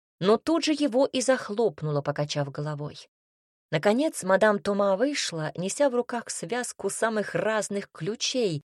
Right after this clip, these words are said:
штук тридцать, больших и маленьких, старых и новеньких, блестящих и слегка заржавевших. "Вот",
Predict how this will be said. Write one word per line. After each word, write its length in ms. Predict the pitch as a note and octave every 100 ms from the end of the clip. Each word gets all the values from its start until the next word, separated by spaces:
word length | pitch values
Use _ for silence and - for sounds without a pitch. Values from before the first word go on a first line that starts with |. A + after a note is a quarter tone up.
| -
штук 440 | - - C4+ C#4 -
тридцать, 840 | - D#3+ G#3+ A#3+ D3 - - C#3+ - _ _
больших 680 | C#3+ F3+ G3 - C4 C#4+ -
и 40 |
маленьких, 680 | F3+ F3 B3 A3+ G#3 G3 F3+
старых 480 | - - A#3+ G3+ -
и 60 |
новеньких, 720 | E3 D#3+ B3 A3+ G3+ - - - _ _
блестящих 840 | D3+ F3 F#3+ - - B3+ - E3+ D#3+
и 20 |
слегка 380 | - D#3 D3 D#3
заржавевших. 880 | C#3+ C#3 C#3+ C#3 F#3+ - - - _ _ _ _ _ _ _ -
"Вот", 600 | C#3 D#3+ B3+ - -